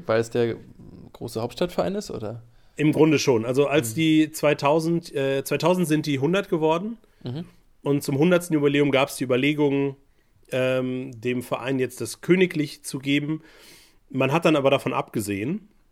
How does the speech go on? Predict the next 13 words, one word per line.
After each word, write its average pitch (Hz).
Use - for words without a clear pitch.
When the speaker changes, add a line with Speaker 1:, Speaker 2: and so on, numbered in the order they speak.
Speaker 1:
Mhm. 135
Speaker 2:
äh, 135
aus 139
sehr 147
naheliegenden 135
Gründen. 107
Kannst 131
du 143
dir 131
vorstellen, 131
welche 131
das 117
sind? 95